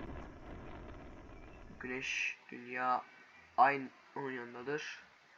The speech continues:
Neyse arkadaşlar. Şimdi ben, asteroid varmış. Asteroid ne? Zindana sahip mi? False. Hayır.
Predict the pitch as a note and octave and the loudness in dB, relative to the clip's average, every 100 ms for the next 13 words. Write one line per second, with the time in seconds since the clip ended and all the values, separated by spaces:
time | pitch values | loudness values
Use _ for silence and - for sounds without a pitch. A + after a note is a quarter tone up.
0 | - - D3+ D3+ D#3 D3 D#3 D3 C#3 - | -12 2 4 10 12 12 12 8 8 4
1 | A2+ - - - - - - - - - | -2 -4 -20 -14 -12 -10 -12 -16 -4 4
2 | - F#3+ F#3 F3+ G3 G3+ - - - - | 6 8 12 12 12 12 8 -12 -16 -6
3 | - D#3 D#3 - F#3 F#3+ E3+ D3+ B2+ C3 | 12 12 12 8 12 12 12 12 12 10
4 | - D3+ - D#3+ F3 F3+ E3 F3 F3+ - | 10 10 10 6 8 8 12 12 12 6
5 | - - - D3 D#3+ E3 E3+ E3 D#3+ E3+ | -18 -18 -6 2 8 10 12 12 12 12
6 | F3 D#3 D3+ - - D3+ C#3 A#2+ | 4 10 10 10 12 12 12 8